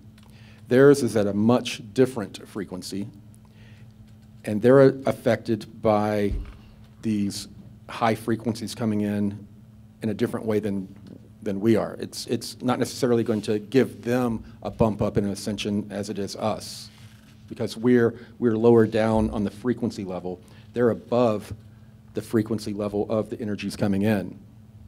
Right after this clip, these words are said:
you know, 'cause they're basically, they, they claim to be us from the f-, far future after we've already made this consciousness, uh,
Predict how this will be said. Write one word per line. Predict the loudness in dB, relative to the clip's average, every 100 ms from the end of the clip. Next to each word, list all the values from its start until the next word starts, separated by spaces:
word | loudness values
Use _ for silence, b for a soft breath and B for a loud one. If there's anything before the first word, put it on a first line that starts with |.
| -20 -20 -18 -12
you | -10
know, | -10
'cause | -10 -12 0
they're | 4 4
basically, | 2 0 0 0 -2 -4 -6 -10 -6
they, | -6
they | -6 -8 -8
claim | -4 -2 0
to |
be | -2 0
us | 0 0 -6
from | -8
the | -8
f-, | -10 -18 -20 -10 2
far | 2 2
future | 0 -2 -2 -8 -10 -10
after | -8 -6
we've | -6 -2
already | -2 -2 -4 -8 B B B
made | -4 -2 -2
this | -4 -4 -8
consciousness, | -4 -4 -2 -6 -8 -8 -10 -14 -18 B B B B
uh, | -12 -12